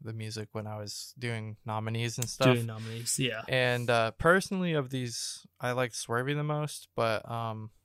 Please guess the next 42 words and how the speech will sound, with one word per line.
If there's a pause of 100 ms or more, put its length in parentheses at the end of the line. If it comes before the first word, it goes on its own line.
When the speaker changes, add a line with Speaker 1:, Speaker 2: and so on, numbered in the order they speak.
(120)
Speaker 1:
I'm
fine
giving
it
to
Leela
Mars
since
I,
I
know
a
lot
of
people
like
him
and,
uh, (920)
are, (680)
respect
his
hustle
and
whatnot.
So (760)
Speaker 2:
Yeah,
I
Speaker 1:
Yep.
Speaker 2:
think, (100)
uh, (100)
suppose
he
put
out,
like,
a
ton
of
music
this
year.